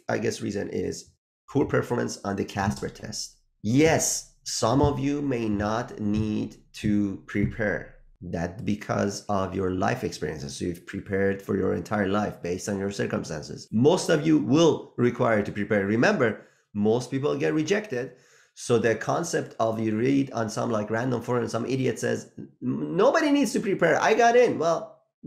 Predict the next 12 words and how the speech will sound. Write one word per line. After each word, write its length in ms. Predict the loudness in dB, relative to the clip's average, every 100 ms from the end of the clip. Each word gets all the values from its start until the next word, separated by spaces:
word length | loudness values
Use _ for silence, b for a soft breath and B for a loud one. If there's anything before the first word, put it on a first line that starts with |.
| 0
good 140 | 2
for 120 | 2 0
you. 360 | 2 2 -2 -10 _
<laughs> 160 | _
You're 220 | 0 2 4
a 40 |
minority. 520 | 4 2 4 4 4
Minorities 520 | 2 2 2 2 0
get 140 | -2 0
in. 100 | 0
Majority 440 | -2 -2 -2 -4
fail. 600 | -8 -4 0 0 -2 -8